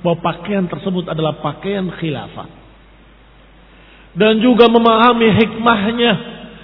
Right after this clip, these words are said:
Kalau dituruti, niscaya khilafah setelahnya akan menjadi bulan-bulanan dan permainan. Tuntut turun, naik yang ini, tuntut turun, naik yang ini, ganti.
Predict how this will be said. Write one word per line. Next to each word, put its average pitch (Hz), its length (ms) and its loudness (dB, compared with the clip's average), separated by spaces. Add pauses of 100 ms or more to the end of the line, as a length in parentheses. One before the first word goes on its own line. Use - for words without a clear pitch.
(140)
Kalau 233 320 8
dituruti, 254 640 4 (720)
niscaya 233 560 6
khilafah 233 720 4
setelahnya 208 720 0
akan 202 320 -4
menjadi 190 320 0
bulan-bulanan 185 880 0
dan 190 240 2
permainan. 185 720 -2 (1600)
Tuntut - 520 0
turun, 247 360 4
naik 202 240 2
yang 247 240 -4
ini, 240 160 -4
tuntut 247 400 0
turun, 262 640 2
naik 247 240 2
yang 254 240 -2
ini, 247 320 -2
ganti. 254 400 0